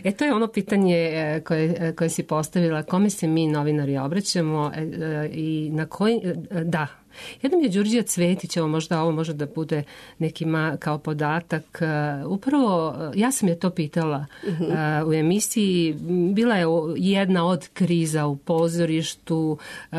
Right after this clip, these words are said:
Speaker 1: kada se govorilo o tome, po-, neće biti više pozorišta, nema kulture, dodeljeno malo
Speaker 2: Mhm.
Speaker 1: sredstava. Ja sam je pitala kako se ona osjeća u takvoj situaciji, ko-, posle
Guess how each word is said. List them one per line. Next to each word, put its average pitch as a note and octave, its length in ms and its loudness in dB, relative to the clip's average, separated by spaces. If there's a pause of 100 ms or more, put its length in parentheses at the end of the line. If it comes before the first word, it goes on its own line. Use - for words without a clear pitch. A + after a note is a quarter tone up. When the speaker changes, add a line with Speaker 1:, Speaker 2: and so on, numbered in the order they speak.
(360)
Speaker 1:
kada E3 280 -2
se E3 260 -6
govorilo D#3+ 560 0
o D#3 80 -2
tome, D#3 500 0 (140)
po-, E3+ 240 -4
neće F3 380 2
biti E3+ 200 -4
više D#3+ 260 -4
pozorišta, E3 1080 0
nema D#3+ 300 2
kulture, E3 680 0
dodeljeno D#3+ 400 2
malo E3 220 2
Speaker 2:
Mhm. E3 80 -2
Speaker 1:
sredstava. D#3+ 720 0 (560)
Ja G#3+ 120 4
sam - 200 0
je B3+ 60 2
pitala A#3 340 0
kako - 280 -6
se D4+ 140 0
ona D4 160 4
osjeća B3+ 280 -2
u F#3 40 0
takvoj E3+ 300 0
situaciji, D3+ 840 -2 (140)
ko-, F3+ 380 -2
posle F#3+ 340 0